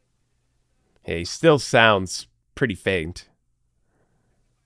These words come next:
Yeah, and it's like, um, that, it's so strange to think that I've, maybe I've just never noticed Kanye's verse in Hurricane sounding like that because I've always heard it in the live setting, um, on the listening parties.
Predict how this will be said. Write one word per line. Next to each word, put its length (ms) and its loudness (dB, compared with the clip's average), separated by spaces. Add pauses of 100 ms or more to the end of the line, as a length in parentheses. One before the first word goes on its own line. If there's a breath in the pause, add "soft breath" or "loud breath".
(1700)
Yeah, 220 -4
and 80 -6
it's 180 -10
like, 200 -8
um, 440 -8 (580 soft breath)
that, 240 -2 (220)
it's 200 -6
so 180 2
strange 360 -2
to 60 -8
think 300 -6
that 180 0
I've, 160 -4 (180)
maybe 240 2
I've 100 0
just 140 -8
never 280 -4
noticed 520 -8 (360)
Kanye's 240 -2
verse 200 -6
in 80 -8
Hurricane 460 -4
sounding 340 -4
like 140 0
that 160 4
because 180 -6
I've 120 -6
always 180 -6
heard 180 -6
it 100 -10
in 60 -14
the 80 -10
live 320 -6
setting, 440 -4 (580 soft breath)
um, 520 -4 (140)
on 120 -8
the 80 -10
listening 340 -6
parties. 460 -2